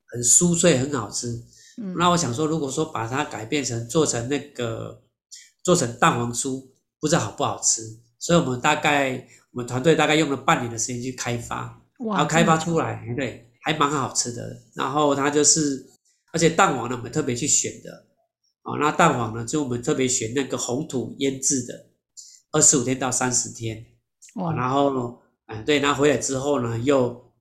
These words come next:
Speaker 1: 啊，就是呢，把它喷高粱酒。
Speaker 2: 哦。<laughs>
Speaker 1: 喷高粱酒。那其实它蛋黄吃起来就是很松软，咬下去的时候就是软的。像可能大家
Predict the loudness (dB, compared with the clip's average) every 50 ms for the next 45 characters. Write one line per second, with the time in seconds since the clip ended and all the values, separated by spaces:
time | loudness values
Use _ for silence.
0 | _ _ _ -14 -12 -12 -12 -14 -16 -18 -20 _ _ _ 0 0 2 4 2 2
1 | 2 -2 -4 -4 -6 -8 -4 -4 -4 -4 -4 -2 -2 -2 -2 -4 -2 2 2 2
2 | 2 2 -2 -4 -4 -4 -4 -4 -6 -12 _ _ _ _ _ _ _ _ _ _
3 | _ _ _ -4 -4 -4 -4 -4 -8 -12 -10 -8 -8 -8 -8 -8 -10 -12 -12 -12
4 | _ -20 -20 -12 -10 -10 -6 0 0 2 2 2 0 -4 -6 -8 -12 -6 0 2
5 | 4 4 4 2 -2 -2 0 2 4 4 2 2 2 2 2 2 4 4 4 4
6 | 4 2 -2 -2 -2 0 0 0 -2 -4 -2 -2 -2 0 0 0 -2 -4 -6 -12
7 | -20 -20 -20 -20 _ _ -8 0 6 8 8 10 10 8 6 6 4 4 2 -2
8 | -6 -14 _ _ _ _ -6 0 2 4 6 6 6 6 4 4 4 2 0 0
9 | 0 -4 -6 -8 -4 0 2 2 2 0 -4 -10 -18 -20 -20 -20 _ _ _ 0
10 | 0 2 4 4 6 6 6 4 4